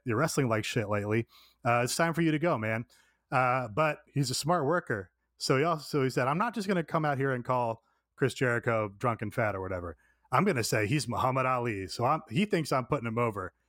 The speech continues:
and I'm using that as my vehicle to bury him in this promo." So I liked that. Um, and yeah, like you said, he dictated the edit, and that, that to me was impressive 'cause he's like, "This is keeping the pace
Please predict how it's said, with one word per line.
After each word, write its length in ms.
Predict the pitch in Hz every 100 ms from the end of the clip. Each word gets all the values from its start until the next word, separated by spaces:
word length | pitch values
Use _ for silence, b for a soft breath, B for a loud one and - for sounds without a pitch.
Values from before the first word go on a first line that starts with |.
| _ _ 123
and 100 | 120
I'm 140 | 120
using 200 | 123 123
that 120 | 120
as 100 | 113
my 140 | 110 107
vehicle 460 | 120 110 107 104 92
to 160 | 104
bury 300 | 92 110 104
him 60 | 98
in 60 | 92
this 140 | 95
promo." 360 | - 98 90 82 b b -
So 140 | 131
I 60 | 135
liked 220 | 190 190
that. 280 | 135 123 - _ _ _ _ _ _ 143
Um, 540 | 123 120 120 113 117
and 140 | 151 190
yeah, 160 | 175
like 160 | 151 151
you 60 |
said, 180 | 151 160
he 80 | 147
dictated 440 | 120 175 185 165
the 140 | 143 135
edit, 240 | 160 202
and 140 | 139 139
that, 220 | 160 160
that 180 | 151 170
to 60 | 180
me 100 | 160
was 160 | 143
impressive 380 | 139 151 147 135
'cause 120 | 131
he's 120 | 123
like, 220 | 131 117 - b b
"This 160 | - 226
is 140 | 262
keeping 320 | - 208 175 151
the 100 | 123
pace 520 | - 170 170 -